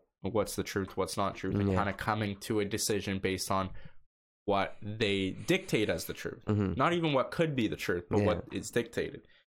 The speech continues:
Speaker 1: And that becomes the truth. This is, like, this is what becomes the standard norm.
Speaker 2: Yeah.
Speaker 1: And then from there could be another argument where it's some bullshit, and then, uh, the person with power says this,
Speaker 2: Mm-hmm.
Speaker 1: and it goes that way.
Speaker 2: Yeah.
Speaker 1: It's like, it,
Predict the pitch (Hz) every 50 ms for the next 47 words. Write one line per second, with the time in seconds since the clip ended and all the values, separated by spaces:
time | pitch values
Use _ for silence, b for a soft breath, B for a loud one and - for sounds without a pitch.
0 | _ _ - 113 120 123 131 139 127 - - - _ _ _ - 113 123 117 -
1 | - 151 156 175 170 151 - 113 - - - 98 85 - - - - 127 127 -
2 | 143 127 131 123 113 120 117 110 101 - - 127 120 - 139 120 120 123 123 110
3 | - - 117 - - - - 120 117 113 113 113 - - 110 - - - 110 104
4 | 104 104 104 98 87 104 107 110 98 80 78 82 - 104 101 90 82 - - -
5 | 113 110 110 110 101 - - 113 110 110 120 131 135 131 120 117 - B B B
6 | B B - 117 113 117 113 113 117 117 123 131 - 123 - - 104 101 101 98
7 | 113 107 98 98 98 98 - 104 104 101 101 - - - 104 98 95 - 107 101
8 | 104 101 - - 113 104 104 104 104 B B B B B - - 104 104 104 104
9 | 104 104 101 101 98 90 - - - 78 110 107 110 101 - - - 120 110 -
10 | 123 113 107 104 - - 123 123 123 120 113 - - 117 107 107 104 120 123 101
11 | 107 101 92 92 110 104 - 117 117 113 110 127 123 127 120 107 98 104 107 107
12 | 104 98 90 87 131 - 151 151 143 - - - - 135 135 - -